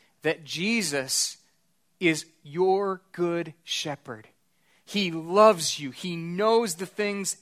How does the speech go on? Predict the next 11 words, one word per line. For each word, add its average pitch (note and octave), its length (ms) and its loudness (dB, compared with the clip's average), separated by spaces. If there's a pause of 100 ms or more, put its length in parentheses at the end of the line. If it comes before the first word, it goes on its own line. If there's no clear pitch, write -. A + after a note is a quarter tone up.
that E3 240 -4
discourage G3 760 2
you. G3+ 220 -6 (220)
He F3+ 180 -8
knows F#3 420 2
what F#3+ 220 -4
makes F#3+ 320 -2
you F3+ 160 -6 (160)
anxious G#3 720 -2
and D#3+ 100 -8
afraid. G3 680 0